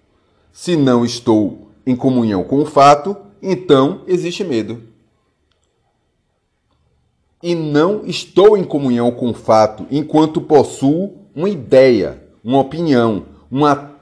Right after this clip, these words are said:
teoria referente ao fato. É necessário, portanto,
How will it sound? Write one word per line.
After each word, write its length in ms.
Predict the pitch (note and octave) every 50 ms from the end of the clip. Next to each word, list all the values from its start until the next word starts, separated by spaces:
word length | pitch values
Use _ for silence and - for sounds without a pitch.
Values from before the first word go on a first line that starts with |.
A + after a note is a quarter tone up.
| _ _
teoria 580 | - G#3+ A3 A3 F#3+ D#3 C3+ C3 C#3+ D#3 F3 F3
referente 520 | D3+ D#3+ E3 D#3+ D#3 C3 B2 A#2+ A#2+ -
ao 60 | C3+ C3
fato. 420 | - - E2 D2 C#2+ - - _ _ _ _ _ _ _ _ _ _ _ _ _ _ _ _ _ _ _ _ _ _ _ _ _ _ _ _ _ -
É 100 | C3+ C#3
necessário, 520 | D#3+ D#3+ D3+ - C#3+ - - D3+ D#3 D3
portanto, 640 | D3+ - A2 - - - D3 D#3+ D#3+ - A#2 G2